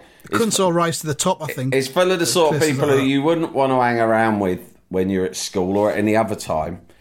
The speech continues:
Speaker 1: And
Speaker 2: Mm.
Speaker 1: yet they've somehow all got together and formed a, a gang that runs the country. So
Speaker 2: I
Speaker 1: it
Speaker 2: noticed how they've just, like, assimilated Nigel Farage back in this week as well.
Speaker 1: Oh, I saw him singing
Speaker 2: They're talking
Speaker 1: with
Speaker 2: about him rejoining the party. I didn't even know he'd been a member in the first place.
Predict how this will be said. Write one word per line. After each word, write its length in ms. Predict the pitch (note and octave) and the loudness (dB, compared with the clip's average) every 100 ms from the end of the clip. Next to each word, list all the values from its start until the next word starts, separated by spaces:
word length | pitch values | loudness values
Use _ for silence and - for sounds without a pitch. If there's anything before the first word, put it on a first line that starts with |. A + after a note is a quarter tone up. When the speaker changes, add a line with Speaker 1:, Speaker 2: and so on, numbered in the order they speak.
| _ _ | _ _
Speaker 1:
And 380 | G#2+ G#2 G#2 A2 | -2 0 0 0
Speaker 2:
Mm. 240 | C#3+ B2+ | 0 -2
Speaker 1:
yet 260 | A#2+ G#2+ G#2+ | 0 -2 0
they've 160 | G#2+ G#2+ | -2 -2
somehow 380 | C3 A#2 G#2 G2+ | -2 0 2 2
all 140 | G2 | 0
got 240 | G2 A2 | -2 -4
together 460 | - F#2 A#2 G2 E2+ | -6 -4 -4 -2 -4
and 120 | F2+ | -6
formed 380 | - G2 F2+ F2 | -4 -4 -4 -2
a, 260 | F2+ - E2+ | -4 -4 -6
a 60 | |
gang 440 | E2+ G2 F2+ F2 F2 | -4 -4 -2 -4 -6
that 140 | - | -6
runs 280 | F2 F2 - | -4 -6 -8
the 60 | - | -10
country. 520 | G#2+ G#2 - E2 - _ - _ - | -8 -8 -10 -12 -12 _ -20 _ -6
So 380 | G#2 F#2 F#2 - | -2 0 0 -2
Speaker 2:
I 40 | G3+ | 0
Speaker 1:
it 20 | |
Speaker 2:
noticed 240 | C#4 D4+ C#4 | 0 0 0
how 80 | |
they've 180 | A3+ G#3 | 0 -2
just, 300 | - G#3+ - | -2 -6 -2
like, 240 | G3+ F3+ F#3 | -4 -2 -4
assimilated 600 | - G3 F#3 F3+ D#3 D#3+ | -2 0 0 0 -2 -2
Nigel 280 | E3+ D#3+ E3 | -2 -2 -4
Farage 380 | E3 F3+ A3 - | -2 -2 -2 -4
back 220 | F3 - | -6 -2
in 140 | D#3 | -2
this 180 | D3+ - | 0 0
week 220 | D#3+ C#3 | -2 -2
as 120 | - F3+ | -4 -2
well. 280 | F#3+ D#3 - | 0 -2 0
Speaker 1:
Oh, 120 | C3 | 2
I 80 | C3+ | 2
saw 260 | C3+ F#3 E3+ | 2 2 2
him 160 | D#3 | 2
singing 460 | - - F#3 D3+ G#2 | 0 0 2 2 2
Speaker 2:
They're 100 | D#3+ | 2
talking 340 | - G3 A#2 | 2 2 4
Speaker 1:
with 80 | F3+ | 4
Speaker 2:
about 160 | E3 F3+ | 2 0
him 180 | E3+ E3 | 2 2
rejoining 640 | F3+ D#3+ D#3 F3+ F3+ F3 | 2 0 0 2 2 2
the 80 | D#3+ | 0
party. 320 | F#3 G3 D#3+ | 0 0 0
I 60 | |
didn't 180 | C#3+ F3 | -2 0
even 160 | E3+ E3 | 0 0
know 120 | E3 | 0
he'd 120 | C#3 | 0
been 100 | E3 | 0
a 60 | D#3+ | 0
member 300 | D#3+ E3 D#3+ | 0 0 0
in 60 | D3+ | -2
the 40 | |
first 300 | - F3+ - | 0 -2 -2
place. 320 | D3+ C#3+ - | -2 -2 -4